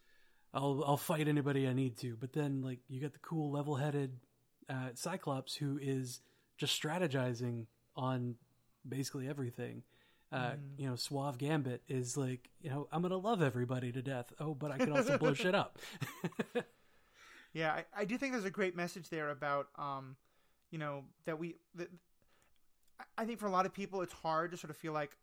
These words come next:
Speaker 2: "I, I want to know what to do in this moment, and I feel like I can't be the one to be fighting on the front lines, or I can't be doing this job." And I, I like the, I, I never really saw the X-Men comics, but I like that idea of, like, you know, that, that the fight for justice means each person in their own lane,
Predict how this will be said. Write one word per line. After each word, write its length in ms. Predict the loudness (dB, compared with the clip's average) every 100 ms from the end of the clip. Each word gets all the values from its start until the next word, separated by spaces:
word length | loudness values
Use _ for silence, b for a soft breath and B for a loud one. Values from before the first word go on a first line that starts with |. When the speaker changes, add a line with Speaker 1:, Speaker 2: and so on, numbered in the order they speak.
| -4
Speaker 2:
"I, 200 | -2 -2 -2
I 160 | 0
want 300 | 0 0 -4 -2
to 60 |
know 140 | -2 -2
what 220 | -2 -4 -6
to 80 |
do 240 | -10 -8 -8
in 80 | -8
this 120 | -6
moment, 360 | -4 -4 -6 -6
and 100 | -8
I 40 |
feel 160 | -6 -6
like 100 | -6
I 60 | -12 -10
can't 200 | -10 -10 -12 _ -10
be 80 |
the 80 | -4
one 160 | -2 -4
to 60 | -8 -10
be 100 | -4
fighting 280 | 0 0 0
on 60 |
the 60 | -4
front 200 | -4 -2
lines, 360 | 0 0 -4 -8
or 40 |
I 40 | -10 -10
can't 160 | -8
be 80 | -8
doing 160 | -8 -8
this 140 | -10
job." 380 | -4 -2 -2 -4
And 100 | -8
I, 140 | -10 b b b b b 0
I 60 |
like 220 | 8 8 8
the, 140 | 0 0 -4
I, 180 | 2 2 4
I 100 | 4
never 160 | 4 2
really 120 | 2
saw 160 | 2
the 100 | 0
X-Men 280 | -2 -4 -8
comics, 420 | -2 -2 -2 -4
but 80 | -4
I 40 | -2
like 160 | -2
that 100 | -2
idea 340 | -4 -4 -2 -2
of, 140 | -2
like, 160 | -8 -8
you 60 | -8
know, 180 | -8 -12 b b b b _ _ _ _ _ -4
that, 160 | -2 0
that 160 | -4 -4
the 80 |
fight 260 | 0 0 0
for 80 | 4
justice 440 | 6 6 4 -6
means 280 | -4 -4 -6 -8
each 220 | -12 -4
person 300 | -2 -2 -4
in 80 | -6
their 100 | -4
own 180 | -4 -6
lane, 220 | -8